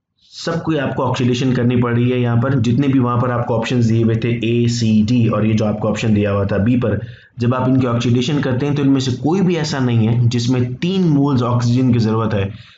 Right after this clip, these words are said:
सिवाय सी एच थ्री सी एच टू ओ एच के। तो जो सवाल आपसे पूछा गया था उसका सही जवाब था सी एच थ्री सी एच टू ओ एच। देख रहे हैं कितना मुश्किल भी एमसीक्यू आ सकता है आपको इम्तिहान में कि आपको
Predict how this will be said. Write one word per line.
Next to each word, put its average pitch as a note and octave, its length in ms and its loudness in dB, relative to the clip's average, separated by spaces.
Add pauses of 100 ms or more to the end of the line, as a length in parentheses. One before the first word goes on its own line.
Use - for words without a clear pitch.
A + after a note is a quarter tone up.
(120)
सिवाय A#2+ 360 -2
सी B2+ 280 0
एच B2 220 -2
थ्री B2 180 2
सी A#2+ 260 0
एच A2 200 -4
टू A#2+ 240 2
ओ G2+ 120 2
एच F#2+ 120 -2
के। F#2 200 -4 (480)
तो A2 120 0
जो A2 100 2
सवाल A#2 320 -2
आपसे B2 240 -2
पूछा B2 280 -2
गया B2 240 0
था C3 120 -4
उसका A#2+ 220 -2
सही A#2+ 200 -2
जवाब A2+ 380 -2
था A#2 140 -2
सी C3 280 0
एच - 240 -2
थ्री B2 320 -2 (840)
सी C3 220 -2
एच A2+ 120 -2 (100)
टू A#2+ 80 0 (180)
ओ G2+ 140 2
एच। - 360 -6
देख B2 160 0
रहे D#3 100 -2
हैं D#3 80 -2
कितना D3 200 -2
मुश्किल B2 380 0
भी D3+ 160 2 (100)
एमसीक्यू C3+ 420 0
आ B2 80 -2
सकता C3+ 300 -4
है C3+ 100 -2
आपको C3+ 160 -2
इम्तिहान B2 300 2
में C#3 180 0
कि B2 80 0
आपको A#2+ 320 0